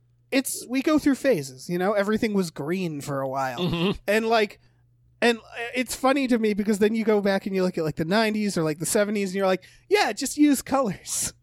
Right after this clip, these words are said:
Speaker 1: Like, they, they were doing it for a while. And then once digital, uh, you know, yeah, once we shot in digital, we were like, "Oh, we can make this all sorts of colors." And it's like,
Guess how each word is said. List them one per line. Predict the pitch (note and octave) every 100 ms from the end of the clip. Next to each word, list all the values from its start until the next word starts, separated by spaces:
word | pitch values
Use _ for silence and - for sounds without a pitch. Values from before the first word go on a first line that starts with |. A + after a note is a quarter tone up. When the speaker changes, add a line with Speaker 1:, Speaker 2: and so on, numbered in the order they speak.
| _
Speaker 1:
Like, | A3 G#3+ G#3
they, | A3+ B3+
they | A3 C4+
were | C4
doing | C4 C4+ C4
it | -
for | A#3+
a | A3+
while. | G#3+ C#4 G3 D#3+ D#3 - - -
And | A3 A3+
then | A3+ G#3+
once | A3 G#3+ -
digital, | A3 G3+ G#3 G3+ G3 F#3 - -
uh, | F#3
you | G#3 F#3+
know, | D#3+ G3 -
yeah, | G#3 E3+ D3+
once | F#3 F3+
we | F#3+
shot | - F3+
in | F3
digital, | F#3 G3+ F3 D#3+ - - -
we | F#3
were |
like, | F3 E3+
"Oh, | G3+ F#3
we | E3+
can | - D3
make | C#3
this | D#3+ D#3
all | F#3
sorts | G3+ A3 F#4 -
of | D#3+
colors." | - D3 - D#3 F#3
And |
it's | F3 A3
like, | G3+